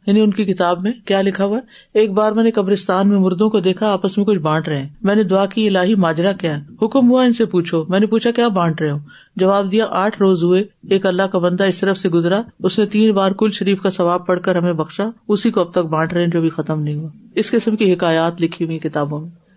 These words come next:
تب آپ خود سوچیں کہ کون مردے بولتے ہیں، یہ بھی عقل میں آنے والی بات ہے،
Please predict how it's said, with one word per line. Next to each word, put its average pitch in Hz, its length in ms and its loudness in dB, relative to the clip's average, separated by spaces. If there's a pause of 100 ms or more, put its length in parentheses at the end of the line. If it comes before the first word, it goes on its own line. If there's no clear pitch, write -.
تب 180 140 -2
آپ 180 180 -2
خود 247 120 0
سوچیں 202 360 -2
کہ 208 120 -2
کون 220 360 2
مردے 190 260 2
بولتے 170 380 0
ہیں، 175 180 -4
یہ 196 140 2
بھی 202 120 0
عقل 208 240 0
میں 214 100 0
آنے 185 180 0
والی 190 220 0
بات 165 320 -4
ہے، 165 160 -6